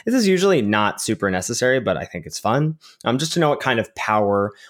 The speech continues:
or color consistency you may have. But I will say this doesn't really necessarily dictate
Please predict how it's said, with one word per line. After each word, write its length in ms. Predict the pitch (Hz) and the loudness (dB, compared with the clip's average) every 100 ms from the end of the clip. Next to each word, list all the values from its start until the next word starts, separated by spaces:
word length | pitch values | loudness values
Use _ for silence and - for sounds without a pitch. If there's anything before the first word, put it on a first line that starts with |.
| - | -4
or 160 | 107 110 | -2 -2
color 380 | - 107 104 | -2 0 2
consistency 640 | 95 101 - 95 92 90 92 | 0 -4 -6 -6 -6 -6 -4
you 160 | 87 87 | -4 -4
may 300 | 87 87 80 | -4 -4 -4
have. 440 | 90 76 58 - - - _ | -6 -8 -10 -20 -20 -20 _
But 240 | 220 208 | -2 0
I 60 | 143 | 0
will 140 | 156 | 0
say 200 | 160 180 | 2 2
this 180 | 165 160 | 2 0
doesn't 320 | - 226 247 - | 0 0 -2 -6
really 1000 | 101 113 151 170 160 143 131 120 - - | -10 -2 2 4 4 4 2 2 -2 -4
necessarily 580 | 117 113 117 117 104 95 | -6 -4 -2 2 2 0
dictate 500 | 80 95 - 92 | -2 -6 -2 -4